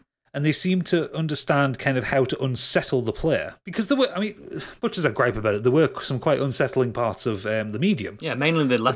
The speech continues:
Speaker 1: problem
Speaker 2: that
Speaker 1: with
Speaker 2: you
Speaker 1: the
Speaker 2: had to read.
Speaker 1: Ugh. Um, but w-, <laughs> the problem with The Medium is, though,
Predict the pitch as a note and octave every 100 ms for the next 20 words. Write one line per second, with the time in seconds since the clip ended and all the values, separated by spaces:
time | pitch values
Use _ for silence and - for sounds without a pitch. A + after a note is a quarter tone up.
0 | E3+ E3 D#3+ B2+ - A2+ G#2 G2 - _
1 | _ _ _ _ _ _ _ - D3 A2
2 | F#2+ - - - D3+ D3 D3 C#3+ D#3 C#3
3 | C#3 C4 - - _ D3 E3+ G3 D#3+ C#3+
4 | F3+ E3+ C3+ A2 A2 G#2 G2+